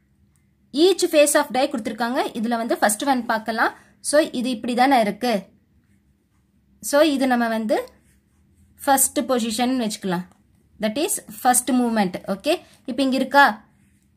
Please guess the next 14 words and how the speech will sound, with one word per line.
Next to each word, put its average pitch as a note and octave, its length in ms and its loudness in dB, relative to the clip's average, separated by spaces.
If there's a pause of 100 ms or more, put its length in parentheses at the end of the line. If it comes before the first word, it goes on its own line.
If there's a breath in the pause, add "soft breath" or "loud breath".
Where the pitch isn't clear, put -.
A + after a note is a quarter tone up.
(180)
So, C#4 80 0 (120)
நீங்க A#3+ 240 -2
வந்து A#3 160 -2 (140)
டாட் A3+ 340 4
மட்டும் C#4+ 280 -2
பார்க்கக்கூடாது, B3+ 560 2 (120)
ஸ்கொயரும் B3 680 0
சேர்த்தி A3 260 -2 (120)
தான் D#4+ 200 4
பார்க்கணும். G3+ 520 -2 (380 soft breath)
So, B3 120 -6 (960)
இது B3+ 100 -2 (120)
வந்து A3+ 200 -2 (340)
first. B3 380 0